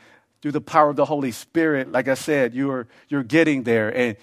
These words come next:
you're beginning to do those things that he's called you to do. And, and so today, as we complete this book of First Samuel,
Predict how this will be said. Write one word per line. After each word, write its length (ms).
you're 140
beginning 460
to 100
do 260
those 320
things 360
that 120
he's 140
called 280
you 120
to 100
do. 320
And, 100
and 140
so 240
today, 540
as 200
we 400
complete 640
this 320
book 320
of 80
First 300
Samuel, 580